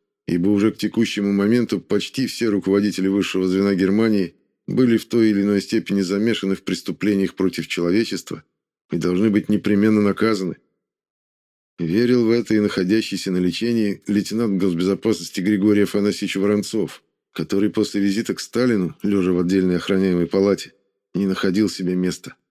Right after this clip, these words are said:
С одной стороны, он, как обычный боец, героически воевал в окружении, как командир умело руководил и направлял людей –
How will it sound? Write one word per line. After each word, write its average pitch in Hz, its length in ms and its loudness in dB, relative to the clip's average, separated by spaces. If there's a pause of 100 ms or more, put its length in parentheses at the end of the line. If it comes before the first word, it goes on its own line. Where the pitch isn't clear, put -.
(1080)
С - 100 -12
одной 85 260 -2
стороны, 107 380 0
он, 123 160 4
как 110 220 -2
обычный 92 400 0
боец, 90 440 2
героически 92 600 -2
воевал 90 400 2
в - 20 2
окружении, 85 600 0 (320)
как 90 200 -4
командир 104 460 2
умело 107 400 2
руководил 95 560 2
и 98 40 2
направлял 92 520 2
людей – 92 460 0